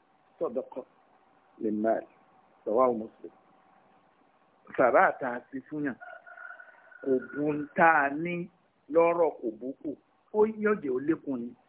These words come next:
<clears throat> Torí wípé èyí tó kéré ní tí ọba adẹ́dàá ó fi ṣèrọ́pò, ìlọ́po, ìrọ́pò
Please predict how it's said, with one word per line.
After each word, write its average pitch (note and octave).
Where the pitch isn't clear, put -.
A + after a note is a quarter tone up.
<clears throat> G#3+
Torí C#3+
wípé E3
èyí B2
tó F#3
kéré F#3
ní F3
tí -
ọba D3+
adẹ́dàá D#3
ó E3
fi -
ṣèrọ́pò, A#2
ìlọ́po, A#2+
ìrọ́pò B2